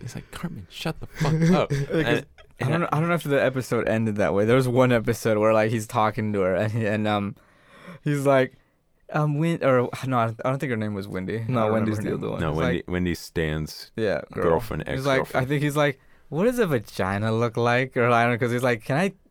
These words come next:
Speaker 3: can I ask you, can I tell you anything? Can I ask you anything?" And she's like, "Yeah, of course." And he's like, "What, what, what does that look like?" He's like, "How does that look like?" He's like, I think he was asking her to describe it or something. She's like, "Do you wanna see it?" And he's like, "Holy sh-."
Speaker 1: <laughs>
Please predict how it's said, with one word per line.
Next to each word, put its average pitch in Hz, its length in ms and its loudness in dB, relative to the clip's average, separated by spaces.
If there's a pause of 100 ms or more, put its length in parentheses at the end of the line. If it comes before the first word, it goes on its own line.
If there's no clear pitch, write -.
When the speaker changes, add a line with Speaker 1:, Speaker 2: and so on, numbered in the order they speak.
Speaker 3:
can 123 140 -4
I 190 40 -2
ask 202 160 -6
you, 120 220 -2
can 123 140 -6
I 175 60 -2
tell 190 200 -2
you 127 120 -2
anything? 127 300 -6
Can 123 100 -4
I 131 40 0
ask 180 180 -4
you 123 60 -2
anything?" 139 320 -2
And 135 100 -4
she's 135 100 -10
like, 139 180 -2
"Yeah, 233 100 -2
of 170 120 -6
course." 240 340 -4
And 120 80 -6
he's 117 120 -6
like, 120 160 -2
"What, 196 120 -4 (200)
what, - 140 -4
what 254 100 0
does 285 80 -4
that 262 120 0
look 247 160 -2
like?" 120 160 0
He's 120 80 0
like, 131 220 0
"How 175 160 -2
does 214 100 0
that 175 100 0
look 156 160 -2
like?" 110 160 0
He's 113 100 -2
like, 110 180 -2
I 113 240 -2
think 135 160 0
he 127 60 0
was 123 140 2
asking 117 280 0
her 110 100 -2
to 104 140 -2
describe 92 460 0
it 85 80 0
or 92 60 -4
something. 101 300 -2
She's 110 180 -6
like, 110 180 -2 (1040)
"Do 117 80 -4
you 110 60 0
wanna 113 160 0
see 110 200 -2
it?" 135 160 4
And 117 80 0
he's 117 160 -2
like, 101 220 2 (1200)
"Holy 98 460 -2
sh-." - 120 -14 (120)
Speaker 1:
<laughs> 113 80 0